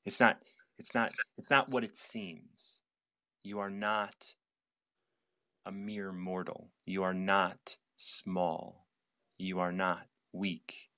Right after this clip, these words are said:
You are not even strong. You are. And that is,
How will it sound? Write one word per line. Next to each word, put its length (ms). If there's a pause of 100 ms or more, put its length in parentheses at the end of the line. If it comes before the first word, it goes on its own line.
(140)
You 160
are 80
not 240
even 300
strong. 640 (680)
You 180
are. 420 (640)
And 180
that 360
is, 340